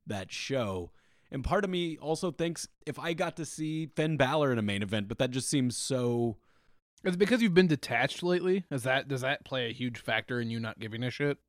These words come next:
Speaker 1: Well, I think a big part of it is that, yeah, well, I'm detached because the storylines aren't there. It never go, it, maybe the, like,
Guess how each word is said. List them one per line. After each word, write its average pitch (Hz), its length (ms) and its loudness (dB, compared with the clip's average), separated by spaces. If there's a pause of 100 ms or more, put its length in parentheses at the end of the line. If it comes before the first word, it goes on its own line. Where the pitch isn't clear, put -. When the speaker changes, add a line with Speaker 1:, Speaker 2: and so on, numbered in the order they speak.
(420)
Speaker 1:
Well, 226 180 0
I 190 60 0
think 226 200 -2
a 190 60 0
big 143 220 -4
part 151 240 2
of 139 100 2
it 131 80 0
is 131 220 2
that, 120 240 -2 (760)
yeah, 117 380 -2
well, 175 140 4
I'm 160 140 2
detached 156 500 -2
because 143 280 -2
the 117 80 -2
storylines 107 680 -2
aren't 104 180 -4
there. 110 320 -6 (1200)
It 151 140 -4
never 175 260 2
go, 160 240 4
it, 165 300 -4
maybe 175 280 2
the, 165 140 4
like, 143 280 2